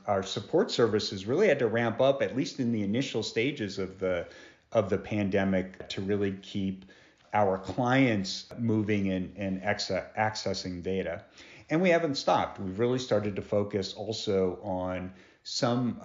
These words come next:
newer solutions that appreciate really kind of the driver, the acceleration of some of the trends, digital retail.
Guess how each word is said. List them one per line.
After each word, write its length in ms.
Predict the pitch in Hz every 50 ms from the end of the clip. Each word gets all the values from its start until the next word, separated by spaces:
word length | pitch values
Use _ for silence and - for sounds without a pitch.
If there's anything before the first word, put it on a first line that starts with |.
| -
newer 380 | - 127 135 143 170 190 170 131
solutions 880 | - - - 113 107 107 107 107 101 - - 107 101 98 98 95 -
that 180 | - 107 95 98
appreciate 920 | 98 - - - 147 151 139 - - 123 107 104 104 104 98 95 - - -
really 320 | 110 110 110 110 107 107
kind 240 | 104 - - 113 107
of 160 | 107 104 -
the 80 | - 98
driver, 520 | 95 - 101 98 98 98 101 107 104 104
the 160 | 95 95 95 92
acceleration 760 | 92 - - 113 101 95 95 95 98 101 104 - - 98 90
of 80 | 87
some 220 | - - 101 95 92
of 60 | 92
the 80 | 90 85
trends, 540 | - - - 101 92 82 78 78 76 -
digital 420 | - - 98 90 - 98 85 82 80
retail. 680 | 80 95 104 110 104 - 110 101 101 101 98 95 95